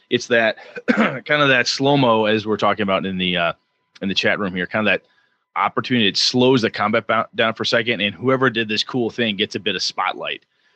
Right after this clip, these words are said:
Were you doing it for, for the spotlight slash really cool narrative effect? I mean,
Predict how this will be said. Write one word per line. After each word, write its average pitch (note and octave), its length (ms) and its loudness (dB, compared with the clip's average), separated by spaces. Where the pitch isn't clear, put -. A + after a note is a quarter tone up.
Were B2+ 80 2
you F#3+ 160 4
doing G#3+ 280 4
it G3+ 120 4
for, B2+ 400 2
for A#2+ 160 -4
the G#2+ 60 -4
spotlight B2+ 540 0
slash A#2 600 0
really B2 220 -2
cool B2 340 -2
narrative A2 340 0
effect? B2+ 540 -2
I G2 40 -6
mean, G2+ 320 -2